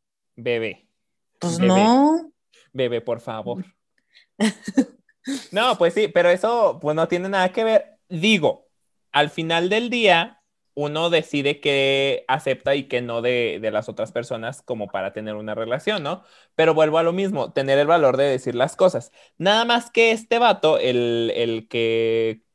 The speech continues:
Speaker 1: comentaste, o sea, fue así como de, "Te mandé a la verga, pero te sigo saludando como si nada". Eso está como también culero, ¿no?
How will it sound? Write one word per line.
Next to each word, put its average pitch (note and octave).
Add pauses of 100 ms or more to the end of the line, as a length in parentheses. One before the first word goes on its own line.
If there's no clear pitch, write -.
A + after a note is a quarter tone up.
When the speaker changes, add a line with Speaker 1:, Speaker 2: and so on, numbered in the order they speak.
(220)
Speaker 1:
comentaste, C#3+ (140)
o C3+
sea, C3+
fue D3
así D3
como D3+
de, A#2 (300)
"Te C3+
mandé C#3+
a F3+
la G#3
verga, B3
pero C#3+
te C3
sigo D3
saludando B2+
como C3
si A#2
nada". A2
Eso C3
está C#3
como C3+
también G2+ (720)
culero, D#3
¿no? D3+